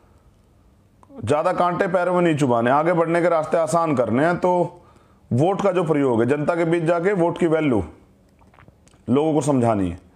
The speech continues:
और वोट से निर्मा-, निर्माण और वोट का परिणाम भी जो है, लोगों को समझाना है। अगर राजनीतिक शक्ति आपके खे-, खाते, आपके हिस्से में आती है,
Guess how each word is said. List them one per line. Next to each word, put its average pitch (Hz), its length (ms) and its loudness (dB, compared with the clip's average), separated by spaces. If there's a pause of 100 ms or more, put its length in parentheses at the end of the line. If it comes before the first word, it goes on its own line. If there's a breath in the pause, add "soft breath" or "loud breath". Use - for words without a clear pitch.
(840 soft breath)
और 127 140 0
वोट 160 240 0
से 175 120 0
निर्मा-, 165 360 0
निर्माण 160 500 2
और 196 100 0
वोट 175 240 0
का 190 80 0
परिणाम 175 420 0
भी 175 80 0
जो 170 120 2
है, 160 40 0
लोगों 147 180 0
को 143 60 2
समझाना 110 420 0
है। 92 140 -6
अगर 147 260 2
राजनीतिक 160 440 -2
शक्ति - 260 -2
आपके 165 260 0
खे-, 151 240 -2
खाते, 135 460 0
आपके 135 300 0
हिस्से 165 220 0
में 165 80 2
आती 123 280 0
है, 175 160 0